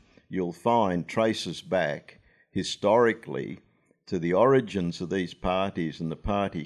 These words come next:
key elements are major landowners, and they don't want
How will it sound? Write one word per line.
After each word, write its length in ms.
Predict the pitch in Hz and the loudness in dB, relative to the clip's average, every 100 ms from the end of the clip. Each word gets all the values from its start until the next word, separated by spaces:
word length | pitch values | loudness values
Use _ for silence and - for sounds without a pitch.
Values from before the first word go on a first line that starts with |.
| - | -6
key 320 | 107 95 78 | -4 -2 -2
elements 640 | 92 101 73 73 - - _ _ _ - | -2 -2 -4 -6 -10 -18 _ _ _ -6
are 80 | |
major 360 | 90 107 107 104 | -2 0 0 -2
landowners, 800 | 113 160 165 80 76 - - - _ _ _ - | -2 -2 -2 -4 -6 -12 -16 -20 _ _ _ -6
and 180 | 92 | -2
they 140 | 95 98 | 0 -2
don't 500 | 80 110 113 113 - | 0 2 2 -2 -6
want 360 | 87 95 92 | -4 -2 -2